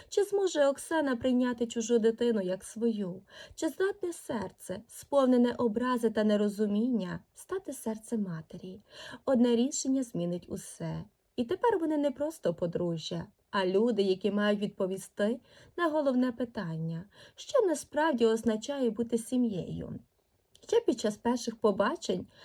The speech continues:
Тарас розповів Оксані, що вже був одружений, і від першого шлюбу у нього є донька Марійка.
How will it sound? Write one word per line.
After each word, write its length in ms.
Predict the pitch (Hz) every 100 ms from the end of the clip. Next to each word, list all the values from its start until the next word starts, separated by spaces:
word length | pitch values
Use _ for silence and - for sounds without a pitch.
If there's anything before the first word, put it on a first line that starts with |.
| - -
Тарас 320 | 403 480 523 254
розповів 500 | 226 - 208 202 185
Оксані, 720 | 185 - 190 208 262 220 208 -
що 240 | - 190
вже 180 | 175 185
був 240 | 185 220 220
одружений, 760 | 202 185 170 160 170 175 165 - _
і 80 | 247
від 220 | 233 -
першого 440 | 233 233 - 220
шлюбу 540 | 208 - 220 269 254 311 _
у 80 | 190
нього 340 | 196 202 220 196
є 200 | 185 175
донька 560 | 190 196 - 170 170 - - - - 403
Марійка. 640 | 392 233 170 - 185